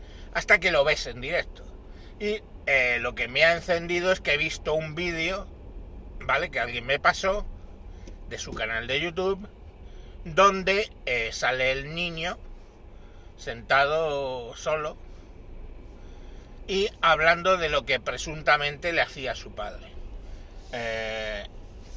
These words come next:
meterle el dedo en el culo, por ejemplo, y dice. Pero cuando oyes el tono, en la forma en que lo dice, cómo lo refiere, pues básicamente ves que,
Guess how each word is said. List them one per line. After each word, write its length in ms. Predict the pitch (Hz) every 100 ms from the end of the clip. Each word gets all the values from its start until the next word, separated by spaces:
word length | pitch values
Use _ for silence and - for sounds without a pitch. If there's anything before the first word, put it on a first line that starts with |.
| - - - - - - - - -
meterle 560 | - 131 131 139 139 143
el 140 | 127
dedo 200 | 135 127
en 80 | 123
el 140 | 117
culo, 320 | 113 160 180 220
por 260 | - 139
ejemplo, 440 | - 156 147 190 202 - - -
y 420 | - 98 92 95 - - -
dice. 380 | - 113 - - - - - - - - - - -
Pero 240 | 165 170
cuando 420 | - 165 151 147
oyes 300 | 175 185 -
el 160 | 180 160
tono, 420 | - 190 135 104 -
en 160 | 139 135
la 120 | 127
forma 300 | - 156 160
en 80 | 151
que 140 | 151
lo 120 | 147
dice, 380 | 151 165 - 120 123
cómo 240 | 143 143
lo 120 | 147
refiere, 600 | 139 143 - 170 151 139 - - - - - - - - - -
pues 200 | 143 131
básicamente 720 | 131 127 - 127 120 120 127 123
ves 260 | 120 131
que, 320 | - 127 131